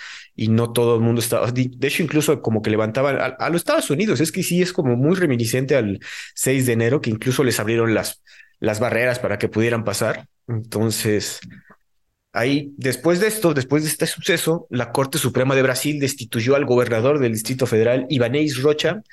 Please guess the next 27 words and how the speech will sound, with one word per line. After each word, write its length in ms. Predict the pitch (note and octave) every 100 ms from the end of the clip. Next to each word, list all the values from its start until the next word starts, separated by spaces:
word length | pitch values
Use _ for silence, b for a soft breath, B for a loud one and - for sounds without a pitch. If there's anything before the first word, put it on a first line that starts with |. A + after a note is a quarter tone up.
| B B B
que 120 | - A2
es 100 | A#2
opositor 480 | G#2+ G2+ - A2
del 220 | G#2+ G#2 -
Partido 380 | F#2 - G#2+
del 120 | G#2 G#2
Trabajo, 360 | C3 C3 C3+
que 100 | A#2
es 120 | G2 F#2+
el 120 | F2
de 140 | F#2+
Lula, 320 | B2 C#3+ C#3 - B B B B
por 180 | A2 G#2+
noventa 460 | A2 A#2 A2+ A2+ G2
días. 440 | F#2 F2 G#2 -
En 140 | - B2+
esa 200 | D#3+ F#3+
decisión, 520 | F#3 F#3+ F3+ F3+ F#3+
el 160 | - A2+
ministro 720 | A2+ B2 C3 - D3 C3 B2+
Alexandre 420 | A2+ G2+ - C3 B2
de 80 |
Moraes 560 | C#3 D#3+ E3 D#3+ - - -
abdujo 540 | A#2 A#2+ C#3 D#3+ -
negligencia 760 | B2 A2 G#2 A#2 D3+ D3+ D3 D#3
y 140 | D3+
con-, 560 | - A#2 A#2 B2+ C3